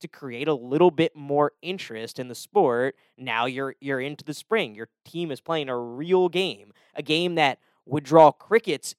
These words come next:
in September or crickets in the end of November, right before rivalry week. Now it's an event. Now it's an event in the spring when you don't have much else going on. And people who are football crazy, this country is football crazy.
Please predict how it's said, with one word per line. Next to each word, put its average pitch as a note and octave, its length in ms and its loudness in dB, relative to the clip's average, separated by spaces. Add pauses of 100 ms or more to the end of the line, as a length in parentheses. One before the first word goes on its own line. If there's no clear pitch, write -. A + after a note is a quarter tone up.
in D#3+ 200 -8
September B2+ 840 -4
or A#2+ 60 -8
crickets G#3+ 480 0
in C#3 240 -4 (260)
the - 160 -4
end F3 180 2
of D#3 60 0
November, D3 520 4
right C#3+ 180 -2
before B2+ 260 -6
rivalry C#3 440 0
week. B2 340 -12 (140)
Now F#3 240 6
it's A3 140 -6
an F#3 60 0
event. D3+ 300 -4 (200)
Now G#3 160 4
it's B3 100 0
an A#3 100 -4
event F3 380 -6
in D#3 120 -14
the C3+ 60 -16
spring C#3+ 400 -4 (200)
when D#3+ 160 -6
you F3+ 80 -6
don't G#3+ 200 2
have F#3+ 280 0
much C3+ 380 -4
else E3+ 280 0
going D#3 380 2
on. C#3+ 300 -4 (500)
And C3+ 120 -12
people D#3 580 -4 (120)
who D#3+ 320 0
are C#3 160 -2
football D#3+ 460 4
crazy, F3+ 440 0
this C#3+ 140 -8
country D#3 500 -4
is C3 80 -6
football B2+ 400 -4
crazy. C3 680 -10